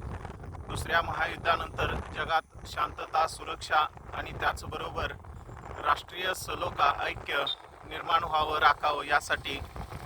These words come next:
या संयुक्त राष्ट्राची स्थापना झाली. आणि तेव्हापासून आज तागायत संयुक्त राष्ट्र संघाच्या माध्यमातून जगात शांतता, सुरक्षा आणि त्याचबरोबर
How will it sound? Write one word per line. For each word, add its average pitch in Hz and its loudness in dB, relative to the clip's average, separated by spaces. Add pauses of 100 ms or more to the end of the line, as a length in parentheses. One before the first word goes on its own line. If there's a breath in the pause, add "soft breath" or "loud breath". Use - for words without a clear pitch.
(260)
या 165 8
संयुक्त 165 -4
राष्ट्राची - -2
स्थापना 151 4
झाली. 139 0 (400)
आणि 160 -4
तेव्हापासून 156 0 (360)
आज 160 6
तागायत 147 0 (440)
संयुक्त 160 -6
राष्ट्र 156 0
संघाच्या 156 -4
माध्यमातून 151 -4 (440)
जगात 160 2
शांतता, 156 0
सुरक्षा 147 -6
आणि 151 2
त्याचबरोबर 143 -2